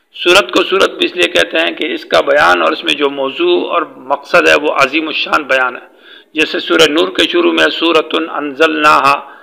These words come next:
معنی ہادی سورتن، یہ ایک عظیم الشان بیان ہے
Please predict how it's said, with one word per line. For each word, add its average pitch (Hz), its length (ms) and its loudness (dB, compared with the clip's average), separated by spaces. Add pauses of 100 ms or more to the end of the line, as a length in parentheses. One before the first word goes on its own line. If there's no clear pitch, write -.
(340)
معنی 156 180 4 (100)
ہادی 175 260 4
سورتن، 175 580 0
یہ 156 140 2
ایک 156 160 2
عظیم 156 280 0
الشان 160 460 2
بیان 151 340 4
ہے 135 180 2